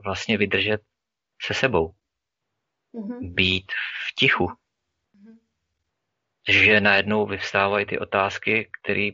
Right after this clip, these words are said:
Speaker 1: člověk nechce čelit.
Speaker 2: Mhm.
Speaker 1: A tak si vymyslí ten únik, kterým je třeba uklízení, kterým se zaměstná. Teď zrovna nemusím myslet na sebe,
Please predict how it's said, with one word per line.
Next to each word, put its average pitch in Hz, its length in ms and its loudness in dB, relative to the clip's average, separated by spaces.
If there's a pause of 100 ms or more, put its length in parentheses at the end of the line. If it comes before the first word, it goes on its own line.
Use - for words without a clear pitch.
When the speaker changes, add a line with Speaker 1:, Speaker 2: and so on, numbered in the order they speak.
Speaker 1:
člověk 104 460 0
nechce 107 360 -4
čelit. - 420 -2 (680)
Speaker 2:
Mhm. 226 200 -12
Speaker 1:
A 95 80 0
tak - 260 -4
si 104 120 0
vymyslí 104 480 -4
ten 113 240 0
únik, 101 440 -2 (640)
kterým 95 280 0
je 95 60 -4
třeba 90 380 -2
uklízení, 95 760 -4 (220)
kterým 98 240 -2
se 95 140 -6
zaměstná. 92 540 -4 (1000)
Teď 95 160 -2
zrovna 98 280 0
nemusím 95 460 -2
myslet 92 320 -2
na 90 100 -2
sebe, 101 440 0